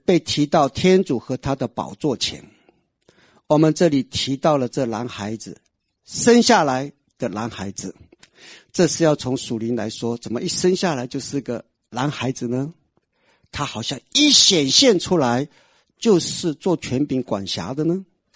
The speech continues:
当主把你提到一个位置的时候，诶，奇怪的，大家会听你的，可是不是自己，是被主摆在一个位置。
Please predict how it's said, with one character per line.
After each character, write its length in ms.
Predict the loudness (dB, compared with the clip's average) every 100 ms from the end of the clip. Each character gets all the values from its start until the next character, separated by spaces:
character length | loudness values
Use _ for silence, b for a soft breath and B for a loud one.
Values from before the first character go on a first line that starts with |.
| b b b b b
当 180 | 2 2
主 180 | 2 -2
把 220 | -2 -2
你 120 | -2 -6
提 220 | -8 -6
到 220 | -2 -4
一 60 | -2
个 120 | -2
位 200 | 0 -2
置 180 | -4 -12
的 100 | -12
时 200 | -10 -12
候， 380 | -6 -6 -6 _ _ _ _ _ _ _ _ _ _ _ _ _ _ _ _ _ -6
诶， 180 | -6 -4
奇 220 | -2 -2
怪 240 | -2 -2 -2
的， 200 | -8 -16 _ _ -12
大 100 | -10
家 140 | -10
会 160 | -10 -10
听 320 | -8 -8 -6
你 140 | -8
的， 200 | -12 -16 _ _ _ _ _ _ _ _ _ _
可 100 | -14
是 120 | -12 -10
不 140 | -8
是 140 | -8
自 180 | -8 -10
己， 240 | -10 -14 -18 _ _ _
是 300 | -20 -14 -14 _ _ _ _ _
被 260 | 2 4 2 -6 -10
主 260 | -8 -8 -10 _
摆 160 | -10 -6
在 240 | -2 -2
一 120 | -4
个 140 | -8 -2
位 220 | 2 0
置。 280 | -2 -8